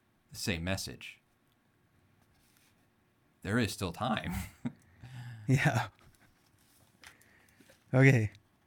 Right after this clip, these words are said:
Speaker 1: Do you see the, see how that, do you, you see it? Does that make sense to you? The, the,
Speaker 2: It does,
Speaker 1: the
Speaker 2: yeah.
Speaker 1: voice, the change? Because it's really easy just to be black and white. But I think it's, it's like, now that you've seen the truth,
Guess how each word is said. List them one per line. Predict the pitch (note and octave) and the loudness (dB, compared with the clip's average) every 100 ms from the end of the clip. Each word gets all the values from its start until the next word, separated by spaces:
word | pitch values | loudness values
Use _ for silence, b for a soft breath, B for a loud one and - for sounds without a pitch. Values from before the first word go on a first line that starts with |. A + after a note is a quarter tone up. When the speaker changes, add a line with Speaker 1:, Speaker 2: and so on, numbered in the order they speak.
| _ | _
Speaker 1:
Do | A#2+ | -2
you | |
see | A#2+ D3+ | 6 8
the, | C#3 A2+ | 8 4
see | - C3+ | 2 4
how | B2 A#2+ | 8 10
that, | A#2+ C3 B2+ | 12 10 10
do | B2 - - _ _ _ b b - | -4 -14 -20 _ _ _ b b -4
you, | D3 | 2
you | C#3+ | 4
see | C3+ E3+ | 6 6
it? | F#3 A#2+ G2+ E2+ - - _ _ - - | 4 2 -8 -14 -18 -20 _ _ -18 0
Does | A2+ | 10
that | D3+ | 10
make | D3+ D3 | 10 6
sense | D3 D3 | 6 4
to | - | 4
you? | D3+ D3+ | 2 4
The, | C3+ A#2 A2 | 4 4 4
the, | D#3+ | 4
Speaker 2:
It | |
does, | E3+ C3+ A2 | 4 4 2
Speaker 1:
the | A#2 | 0
Speaker 2:
yeah. | A2+ | 2
Speaker 1:
voice, | B2+ C#3 C3+ | 6 6 4
the | A2+ | 0
change? | - A#2+ C3 - b b b | 4 4 4 0 b b b
Because | C#3+ C#3 | 0 2
it's | B2+ C3 | 2 4
really | D#3+ D3+ | 6 8
easy | C3+ C3+ A#2+ | 6 6 4
just | A#2 - | 2 0
to | |
be | A#2+ A2+ | 2 2
black | G#2+ A2+ A#2 - | 4 4 4 2
and | G2 | 0
white. | G#2 G2 D2+ | 4 4 2
But | G2+ | 0
I | G#2 | 2
think | G#2 D#3 D#3+ - | 2 2 0 -4
it's, | - - b b b b b _ _ - | -6 -6 b b b b b _ _ -4
it's | A#2 - | -2 0
like, | C#3+ B2 G#2+ - - _ _ _ _ _ _ _ _ - | 6 6 4 -2 -20 _ _ _ _ _ _ _ _ 4
now | C3 D#3 | 10 10
that | E3 | 10
you've | B2 | 6
seen | D3+ | 4
the | C3+ | 2
truth, | A2+ - D#3 A2+ A2 | 2 2 4 6 4